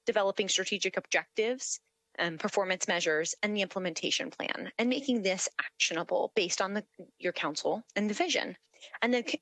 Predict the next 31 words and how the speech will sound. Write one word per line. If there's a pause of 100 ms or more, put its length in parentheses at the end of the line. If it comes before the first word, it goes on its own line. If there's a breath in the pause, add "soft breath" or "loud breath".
the
ca-,
the
Capitola
community,
what
is
their
role? (240 loud breath)
Their
role
really
is
identify (100)
priorities, (300 loud breath)
um, (200)
for
the
city
to
focus
on,
as
well
as
help
to (540 loud breath)
create
this,
the
vi-,